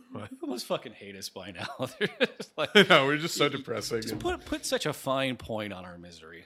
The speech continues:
Speaker 2: Well, well
Speaker 1: I
Speaker 2: done,
Speaker 1: know,
Speaker 2: gentlemen.
Speaker 1: I know. Okay, what, what do you fucking people want? If you're listening to this show, you're miserable already anyway because you're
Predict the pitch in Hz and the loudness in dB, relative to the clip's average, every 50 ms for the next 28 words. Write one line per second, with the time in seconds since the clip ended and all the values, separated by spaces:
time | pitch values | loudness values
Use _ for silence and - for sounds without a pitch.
0 | - - 127 120 120 107 - - 139 123 98 98 92 107 107 - 95 90 90 113 | -16 -12 -10 -10 -10 -10 -8 -4 -4 -2 -2 -2 -4 -4 -6 -6 -6 -6 -6 -6
1 | 110 107 104 101 - - - - 151 170 - 185 190 190 190 208 214 208 208 190 | -6 -6 -8 -10 -10 -10 -8 -6 -4 -4 -2 -2 0 -2 0 -2 -2 -2 -4 -4
2 | 202 190 170 147 123 - 123 107 - 104 92 87 87 92 98 - - 143 147 156 | -2 -2 -2 -2 -4 -6 -8 -8 -8 -10 -10 -10 -10 -10 -10 -6 -4 0 0 0
3 | 151 - 135 117 113 110 107 - - - 113 107 104 104 104 107 107 107 123 110 | 0 0 -2 -2 0 -2 -2 -2 -2 -2 -2 -2 -2 -4 -4 -6 -8 -8 -8 -4
4 | 101 123 127 120 120 131 127 120 120 110 107 110 110 107 104 107 113 117 101 107 | 0 2 2 2 2 2 0 0 0 -4 -4 -4 -6 -6 -8 -10 -10 -12 -10 -8
5 | 110 110 110 | -8 -8 -8